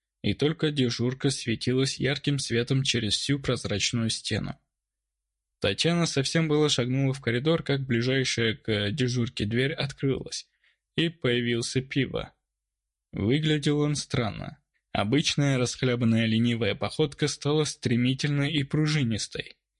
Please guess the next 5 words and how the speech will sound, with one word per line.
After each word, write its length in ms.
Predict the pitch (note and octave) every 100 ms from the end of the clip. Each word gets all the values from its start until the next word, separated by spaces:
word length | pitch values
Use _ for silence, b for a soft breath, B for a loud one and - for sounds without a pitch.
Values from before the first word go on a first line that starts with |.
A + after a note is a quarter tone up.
| _ _ _ -
Девушка 640 | G#2+ A#2 D#3+ - - D#3
поспешила 680 | - - C3 A#2+ - C3+
прикрыть 420 | C#3 C3+ - B2 -
свою 320 | B2 B2+ B2+
дверь. 400 | B2+ A2 -